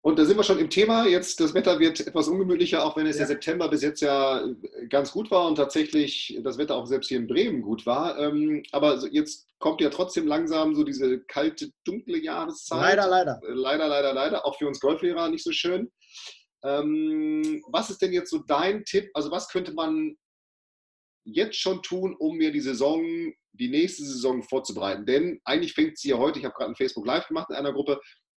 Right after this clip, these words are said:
Speaker 1: eigentlich fängt ja die Vorbereitung auf die neue Saison jetzt an. Auch wenn du sagst, jetzt sind die Plätze noch offen, das Wetter schön, geht noch mal so ein bisschen
Speaker 2: Ja.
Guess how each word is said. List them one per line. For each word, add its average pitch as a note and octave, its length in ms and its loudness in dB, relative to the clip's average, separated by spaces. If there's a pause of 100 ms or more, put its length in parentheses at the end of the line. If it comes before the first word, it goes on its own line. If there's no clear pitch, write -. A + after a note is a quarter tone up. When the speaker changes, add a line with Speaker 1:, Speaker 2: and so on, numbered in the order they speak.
(160)
Speaker 1:
eigentlich D#3 220 0
fängt D#3+ 140 2
ja D#3 40 2
die C3+ 100 0
Vorbereitung D3 440 2
auf - 80 -8
die C3 80 -2
neue B2+ 240 2
Saison A#2+ 280 -2
jetzt A#2+ 320 -2
an. G2+ 180 -6
Auch C3 160 -4
wenn C#3 100 2
du C#3 100 -2
sagst, B2+ 500 0
jetzt G2+ 160 -6
sind A#2+ 120 -14
die G#2+ 80 -8
Plätze - 300 -8
noch - 120 -8
offen, D3 240 -2
das A2 120 -4
Wetter B2+ 200 -2
schön, A#2 300 -2
geht A2 160 -4
noch G#2+ 80 -8
mal G#2 140 -2
so F#2+ 80 -10
ein - 20 -20
bisschen G#2 320 -2
Speaker 2:
Ja. F#2+ 160 -4